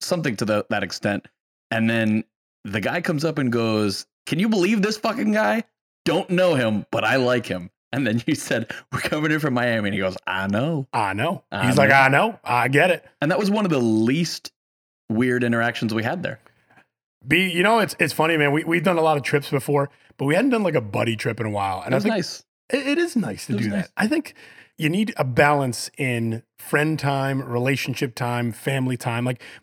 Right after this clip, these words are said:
Speaker 2: balance is important. And I think that sometimes, like, dude, I, I see it. I remember I, I, you know, I, I've dated girls and I've seen people in relationships where, like, once they get in that relationship, you start to lose the friend.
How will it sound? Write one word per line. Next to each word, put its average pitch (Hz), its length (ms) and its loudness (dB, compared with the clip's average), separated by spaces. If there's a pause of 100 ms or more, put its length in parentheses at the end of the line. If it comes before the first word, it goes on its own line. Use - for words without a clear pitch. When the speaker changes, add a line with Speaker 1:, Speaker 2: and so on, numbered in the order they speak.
Speaker 2:
balance 190 480 0
is 170 100 0
important. 117 480 -4
And - 140 -2
I 147 80 2
think 196 180 -2
that 165 240 0 (380)
sometimes, 196 500 2
like, 151 280 0 (180)
dude, 175 180 2
I, 139 220 2
I 190 100 6
see 262 220 0
it. 262 180 -2
I 139 120 -4
remember 202 280 0
I, 147 100 0
I, 135 160 -2
you 135 140 -4
know, 139 100 0
I, 127 160 0
I've 127 180 -4
dated 147 260 0
girls 147 280 0
and 131 80 -2
I've 117 120 -4
seen 139 320 -2
people 135 300 -4
in 120 60 -4
relationships 123 480 -4
where, 127 140 0
like, 120 220 -2 (600)
once 190 240 -2
they 208 80 0
get 139 260 -2
in 147 100 0
that 139 160 0
relationship, 120 720 -4
you 127 160 -2
start - 300 -2
to 131 80 -4
lose 113 360 -4
the 107 100 -8
friend. - 320 -18